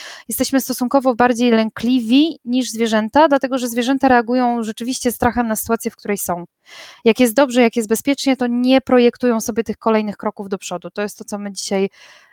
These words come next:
em, sądzimy, że ma miejsce. I w tej sytuacji, w której jest strach, to jest jeden bodziec, jest jedna reakcja i ona się wycisza. Czyli jak przejdę z tym zagrożeniem, zmierzę się z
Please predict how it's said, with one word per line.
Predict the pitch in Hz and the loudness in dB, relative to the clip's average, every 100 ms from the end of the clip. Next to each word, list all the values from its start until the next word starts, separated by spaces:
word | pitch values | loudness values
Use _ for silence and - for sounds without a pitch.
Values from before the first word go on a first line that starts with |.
| - - | -6 2
em, | 196 196 196 196 196 | 4 4 0 -4 -6
sądzimy, | 190 220 208 214 | -6 -8 -4 -4
że | 208 | -4
ma | 208 | -2
miejsce. | 196 185 175 - 175 - - - - | -2 -4 -8 -4 -4 -4 -10 -18 -10
I | 247 | -6
w | |
tej | - 240 | 0 2
sytuacji, | 254 254 294 302 254 | 2 2 2 2 -4
w | - | -8
której | - 254 240 | 0 2 4
jest | 226 - | 0 -4
strach, | - 311 277 - | -2 2 2 2
to | 233 | -2
jest | 226 - | -2 -2
jeden | 294 262 | -2 -2
bodziec, | 240 233 226 | -4 -4 -8
jest | 226 302 | -8 -4
jedna | 294 269 | 0 4
reakcja | 233 214 - 277 277 | 4 2 -2 0 2
i | 277 | 2
ona | 285 | -2
się | - | -4
wycisza. | 254 - 233 - 190 | -8 -8 -10 -6 -6
Czyli | - 208 220 | -6 -8 -2
jak | 233 - | -2 -4
przejdę | - 285 254 247 | -2 0 0 -2
z | - | -2
tym | 233 | -6
zagrożeniem, | 220 220 233 226 247 220 214 | -4 -4 -2 -2 -2 -2 -4
zmierzę | 202 262 269 240 | -2 -2 0 -4
się | - | -8
z | 220 | -8